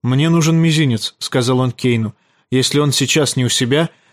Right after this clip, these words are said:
возьмите столько людей, сколько потребуется, и обыщите все винные погребки и бордели в Королевской гавани. Но найдите его и доставьте ко мне до рассвета». Кейн поклонился и направился прочь. Нед обратился к Томарду. «Владычица Ветра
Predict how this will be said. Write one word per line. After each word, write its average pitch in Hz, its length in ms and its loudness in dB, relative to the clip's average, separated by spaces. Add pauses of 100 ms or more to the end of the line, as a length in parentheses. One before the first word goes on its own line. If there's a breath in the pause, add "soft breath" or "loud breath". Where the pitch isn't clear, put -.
возьмите 139 480 0
столько 147 380 0
людей, 135 300 2
сколько 139 340 0
потребуется, 135 680 0
и 139 140 -4
обыщите 147 540 0
все 185 260 0
винные 156 400 0
погребки 127 480 -2
и 170 60 2
бордели 135 520 0 (200 loud breath)
в - 100 -18
Королевской 135 600 0
гавани. 117 460 -2 (320 soft breath)
Но 143 120 0
найдите 156 440 0
его 120 200 2
и 123 40 2
доставьте 143 440 0
ко 135 120 -2
мне 143 160 0
до 135 120 0
рассвета». 117 680 -2 (720)
Кейн 139 320 0
поклонился 131 720 0
и - 20 0
направился 123 600 0
прочь. 113 400 -2 (340)
Нед 151 280 -2
обратился 131 560 0
к - 80 -14
Томарду. 113 540 0 (720)
«Владычица 139 680 0
Ветра 160 420 2